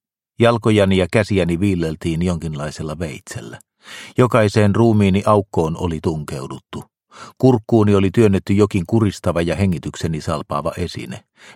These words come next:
Penikseeni ja peräaukkooni oli pistelty teräviä esineitä, jotka tuntuivat repivän minut kappaleiksi. Kylvin hiessä.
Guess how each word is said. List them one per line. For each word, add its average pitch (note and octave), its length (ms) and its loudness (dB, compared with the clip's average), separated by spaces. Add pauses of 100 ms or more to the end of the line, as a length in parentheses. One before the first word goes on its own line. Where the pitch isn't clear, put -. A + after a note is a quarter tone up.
Penikseeni A2 680 2
ja E2+ 120 2
peräaukkooni F2+ 840 2
oli F2 220 0
pistelty F2 520 -4
teräviä D#2+ 440 -2
esineitä, D2+ 600 -6
jotka E2+ 320 -4
tuntuivat E2+ 480 -2
repivän D#2+ 460 -2
minut E2 220 -4 (140)
kappaleiksi. - 880 -8 (1000)
Kylvin D2 500 0
hiessä. - 640 -14